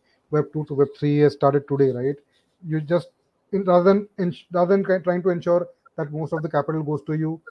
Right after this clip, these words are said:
you be, create a decentralized community and kind of ensure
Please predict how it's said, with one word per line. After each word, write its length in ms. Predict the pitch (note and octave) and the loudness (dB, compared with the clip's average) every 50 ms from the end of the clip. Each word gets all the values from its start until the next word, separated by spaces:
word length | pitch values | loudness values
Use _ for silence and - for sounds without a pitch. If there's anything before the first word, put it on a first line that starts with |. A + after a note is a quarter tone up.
| _ _ _ | _ _ _
you 60 | D#3 | -12
be, 120 | D3 C3+ - | -10 -10 -8
create 260 | - D3+ D#3+ E3 D#3+ | -4 -4 -4 -4 -4
a 40 | D#3+ | -6
decentralized 640 | C3+ D3+ D#3+ D3+ D3 D3+ C#3+ - D#3+ D#3+ D#3+ D#3 - | -4 -6 -6 -4 -6 -8 -6 -4 -2 -2 -2 -4 -4
community 600 | - D3+ D3+ D#3 D#3 D#3 D3+ D3+ D3+ D3 D3 D#3 | -4 -4 -2 -2 -2 -4 -4 -4 -4 -4 -4 -2
and 180 | D3 C#3+ C#3 | -4 -4 -4
kind 160 | - D3 C#3+ D3 | -6 -6 -6 -4
of 80 | C#3 | -2
ensure 400 | C#3+ C#3+ C3+ - D3+ D3 D3 C#3+ | -4 -4 -4 -4 -4 -4 -4 -6